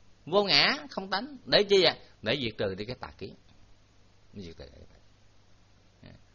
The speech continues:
tất cả đều trống rỗng hết thì không có một cái ta nào đó. Nó không có một gì là thường hằng, nó không có gì để mất đi, mà nó chỉ là sự tụ họp của nhân duyên mà thôi.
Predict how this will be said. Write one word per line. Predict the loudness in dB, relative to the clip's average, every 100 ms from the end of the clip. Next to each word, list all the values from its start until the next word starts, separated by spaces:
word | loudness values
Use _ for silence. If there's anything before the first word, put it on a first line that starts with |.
| -2
tất | -2 6
cả | 6
đều | 6
trống | 0 2
rỗng | 2 2
hết | -2
thì | -2
không | -2 -4
có | -8
một | -14 -12
cái | -8
ta | 0 0 0
nào | -2 -4
đó. | -4 -6 -8 -12 _ _ _ _ _ -20 _ _ _ _ _
Nó | -4
không | -2 2
có | 0
một | 0 -2
gì | -2
là | -2
thường | -4 -8 -8
hằng, | -8 -10 -10 -14 -20 -12
nó | -6
không | -2 0
có | 0
gì | -2 -2
để | -4
mất | -8 -10 -6
đi, | 0 0 0 -12 -20 -8
mà | -2 0
nó | 2 0
chỉ | 0 -2
là | 2 2 2
sự | -2 -10
tụ | -8 -8
họp | -6 -8 -8 -10
của | -10 -6 -8 -10 -16
nhân | -14 -12 -12
duyên | -14 -14
mà | -20 -20
thôi. | -16